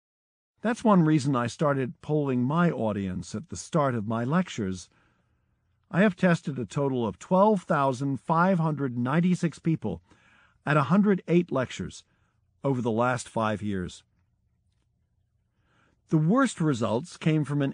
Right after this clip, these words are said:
annual gathering of global finance managers at the headquarters of one of the world's ten largest banks. I have visited three of them. I can't tell you which one this was because I signed a piece of paper.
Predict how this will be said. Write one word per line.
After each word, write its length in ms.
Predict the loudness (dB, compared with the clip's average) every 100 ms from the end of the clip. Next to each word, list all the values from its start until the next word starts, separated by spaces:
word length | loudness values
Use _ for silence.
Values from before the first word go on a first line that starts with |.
| -4
annual 500 | -2 2 4 4 2
gathering 540 | 0 -2 -2 -2 -2
of 200 | -2 -4
global 460 | 2 6 6 4 -2
finance 480 | -2 0 0 -2 -4
managers 640 | -4 -2 -4 -8 -10 -12 -20 -8
at 160 | -6 -4
the 120 | 0
headquarters 640 | 2 0 -2 -2 -2 -2 -4
of 140 | -4
one 200 | -2 0
of 80 | 0
the 80 | -4
world's 600 | -2 2 4 2 -2 -14 -14
ten 380 | -4 0 0
largest 520 | 0 0 0 -2 -6 -4
banks. 420 | -4 -4 -8 -18 _ _ _ _ _ _ _ -4
I 140 | 0 0
have 120 | 0
visited 540 | 2 2 2 -2 -6
three 260 | -4 0 2
of 120 | 0
them. 220 | -4 -10 -14 _ _ _ _ _
I 120 | -8 -6
can't 440 | 0 0 -2 -4
tell 220 | 0 2
you 180 | 2 0
which 300 | 0 -2 -4
one 180 | -2 -2
this 220 | -2 -4
was 360 | -2 0 -2 -6 -20 _ -8
because 300 | -4 -2 0
I 140 | -2
signed 380 | -2 -4 -4 -6
a 60 |
piece 260 | -6 -8 -8
of 120 | -8
paper. 420 | -4 -4 -4 -18